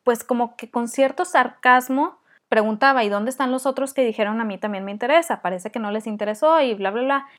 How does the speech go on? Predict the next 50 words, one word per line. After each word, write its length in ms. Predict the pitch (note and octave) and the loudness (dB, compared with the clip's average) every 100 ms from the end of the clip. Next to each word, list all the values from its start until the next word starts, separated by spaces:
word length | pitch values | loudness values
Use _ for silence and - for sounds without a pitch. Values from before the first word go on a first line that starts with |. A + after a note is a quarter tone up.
| _ | _
Aunque 440 | D4 D4+ D4+ D#4 | 4 4 4 4
lo 200 | C#4+ D4+ | 6 8
hagas 400 | E4 F4 G#4+ G#4+ | 6 4 0 0
en 200 | G4 E4 | 0 2
broma, 540 | C#4 C4+ A#3 G#3 G#3 C4+ _ | 4 4 4 0 -6 -14 _
eso 300 | C4 C#4 D#4 | -4 -2 0
no 140 | D4 | 0
es 140 | D4 B3+ | 0 0
bueno. 400 | C#4+ D4+ A#3 - | 0 0 -2 -2
A 80 | A3+ | -2
mí 180 | C4 D4+ | 0 0
simplemente 680 | - D#4 D4+ D#4+ C#4+ C4+ | -2 -6 -4 -2 -4 -4
me 140 | C#4 C#4+ | -4 -2
dice 280 | C#4+ C#4 | -2 -4
que 100 | C#4 | -4
no 180 | B3 G#3+ | -6 -6
conoces 460 | B3 A3+ G#3+ B3 - | -6 -6 -8 -8 -12
tus 160 | B3 | -8
números 400 | A#3+ C4+ C#4 A#3+ | -2 0 0 -4
para 240 | - G3+ G3 | -8 -10 -8
conversión. 640 | G3+ G3+ G#3 C#4 C#4+ A3 _ | -6 -6 -6 -4 -4 -6 _
Lo 200 | - C4 | 0 2
peor 140 | C4 D4 | 6 6
del 140 | E4 | 6
caso 240 | E4 D#4+ E4 | 2 0 0
es 80 | |
que 220 | - E4+ E4 | -2 4 4
esta 200 | D4+ D#4+ | 4 0
persona 720 | D#4+ D4 C4 C4+ C#4+ C#4+ - _ - | 0 0 -2 0 0 -2 -6 _ -2
a 100 | A#3 | 0
lo 80 | |
mejor 200 | A#3 A#3+ | 0 -2
sí 100 | C4+ | -2
los 160 | D#4+ E4 | -2 -2
conocía, 600 | E4 C#4+ C4+ C#4+ C#4 D#4 _ _ | 0 0 0 0 0 -2 _ _
pero 220 | D4 C#4+ | 4 4
al 100 | C#4 | 4
hacer 240 | C#4+ C#4+ D#4 | 2 2 0
ese 180 | E4 | 0
tipo 240 | E4+ F4 E4+ | -4 2 6
de 100 | E4 | 6
comentarios 760 | D#4+ D#4 C#4+ C#4+ C4+ G#3+ G#3 | 4 2 2 2 2 0 -4
queda 260 | - B3 C4 | -4 0 0
más 400 | C4 C4+ C4+ - | 0 0 -2 -2
mal 420 | C4 C4 A#3+ A3 _ | -2 0 0 -2 _
la 240 | B3 A#3+ | -4 -2
persona 480 | B3 A3+ - B3 C#4 | -4 -6 -6 -4 -2
que 100 | D4 | 0
los 220 | C#4 C4 | 0 -2
hace 420 | B3+ A#3 C4 C4+ | -4 -2 -4 -6